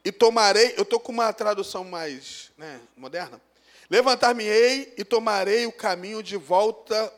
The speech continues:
pra casa do meu pai." Sabe, eu, eu gostei dessa frase aqui, dessa tradução, por quê?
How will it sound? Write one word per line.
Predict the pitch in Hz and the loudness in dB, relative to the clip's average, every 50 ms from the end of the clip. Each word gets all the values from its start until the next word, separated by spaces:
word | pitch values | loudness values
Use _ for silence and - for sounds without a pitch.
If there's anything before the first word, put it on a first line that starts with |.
| _ - | _ -6
pra | 202 185 170 | -4 -2 -2
casa | 160 - - 180 185 190 190 175 160 170 160 | -4 -4 -4 -2 -2 -2 -2 -4 -6 -8 -8
do | 160 165 175 | -8 -10 -12
meu | 180 175 185 185 | -8 -6 -6 -6
pai." | 175 _ - 151 156 147 139 139 127 - _ - - - - - _ _ | -8 _ -8 -8 -6 -6 -6 -8 -10 -14 _ -20 -20 -20 -20 -20 _ _
Sabe, | - - 269 302 - - _ _ _ _ _ _ - - - - | -10 -6 -6 -6 -6 -10 _ _ _ _ _ _ -20 -20 -12 -8
eu, | - 254 - - | -8 -8 -6 -6
eu | 247 254 | -8 -6
gostei | 247 247 214 - - 302 | -4 -4 -4 -4 -4 -6
dessa | 269 - - 214 | -6 -4 -4 -6
frase | 202 - - 196 185 165 165 | -6 -4 -4 -4 -4 -6 -8
aqui, | 170 - - 220 196 | -14 -14 -12 -12 -12
dessa | 151 151 165 - - 180 | -10 -10 -12 -14 -14 -14
tradução, | - 190 185 180 175 156 - 220 208 214 | -12 -10 -10 -10 -12 -12 -12 -10 -10 -10
por | 214 - 233 - - | -12 -16 -18 -20 -14
quê? | - 208 185 151 120 | -10 -6 -6 -6 -6